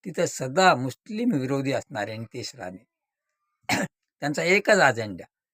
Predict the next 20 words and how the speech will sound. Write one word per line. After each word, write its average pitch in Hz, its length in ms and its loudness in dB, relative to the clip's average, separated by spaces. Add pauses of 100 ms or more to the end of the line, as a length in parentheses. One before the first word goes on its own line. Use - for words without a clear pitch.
(140)
हिंदू, 143 320 -2 (500)
हिंदू 143 260 -2
म्हणजे 156 260 0
सर्व 139 320 -2
काही 113 240 -4
नाही, 107 260 -6 (420)
सर्व 156 360 0
अठरा 135 380 2
पगड 117 340 -10
जातीच्या 110 580 -10
सर्व 147 300 -8
समाजाच्या 107 580 -8
लोकांना 98 520 -10
समान 113 540 -8
न्याय 113 260 -4
द्या, 101 280 -6 (580)
सर्वासाठी 143 680 -2
सरकार 113 400 -4
चालवा, 95 460 -6 (1600)
तेव्हा 143 280 2